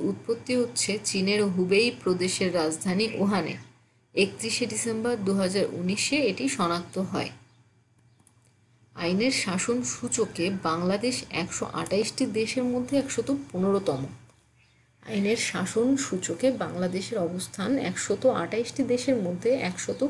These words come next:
পনেরো। বর্তমানে তফসিলভুক্ত ব্যাংক ষাটটি। বর্তমানে তফসিলভুক্ত ব্যাংক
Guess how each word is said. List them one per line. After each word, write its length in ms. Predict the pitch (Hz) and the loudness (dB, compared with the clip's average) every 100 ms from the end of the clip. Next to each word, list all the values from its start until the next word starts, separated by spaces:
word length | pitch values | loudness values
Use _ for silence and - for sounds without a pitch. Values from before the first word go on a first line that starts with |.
| - | 0
পনেরো। 320 | 185 170 - - - - _ _ _ _ _ _ _ _ _ _ _ _ _ _ _ _ _ _ _ _ - _ _ _ _ _ _ _ _ 185 | 0 0 -2 -6 -12 -20 _ _ _ _ _ _ _ _ _ _ _ _ _ _ _ _ _ _ _ _ -20 _ _ _ _ _ _ _ _ 0
বর্তমানে 500 | 185 185 226 262 294 - | 2 2 2 2 0 -2
তফসিলভুক্ত 760 | 170 165 - 240 233 240 233 - | -4 -4 0 0 0 -2 -2 0
ব্যাংক 540 | 208 180 160 185 247 | 0 2 2 2 0
ষাটটি। 680 | - - 185 185 - - - - - _ _ _ _ _ _ _ _ | -2 0 2 0 -2 -12 -12 -12 -18 _ _ _ _ _ _ _ _
বর্তমানে 600 | 180 170 170 196 190 202 277 277 | 0 0 2 0 0 2 0 0
তফসিলভুক্ত 720 | 175 - - 208 202 214 214 226 180 | -2 -2 0 0 0 -2 0 0 2
ব্যাংক 220 | 175 214 | 0 -2